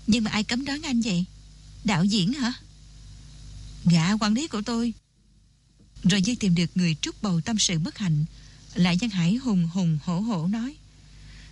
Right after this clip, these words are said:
"Đó là một gã giết người. Gã bỏ đói tôi,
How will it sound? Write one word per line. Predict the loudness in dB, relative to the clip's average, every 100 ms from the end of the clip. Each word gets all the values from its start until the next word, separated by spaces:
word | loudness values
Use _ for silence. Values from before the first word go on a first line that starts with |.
| -20 -14 -2
"Đó | -2
là | 2
một | 2 2
gã | 2
giết | 2 0 -2
người. | -2 0 -2 -4 -18 -20 -20 -10
Gã | -2 0
bỏ | 2 2
đói | 0 -2 -4
tôi, | -4 -2 -4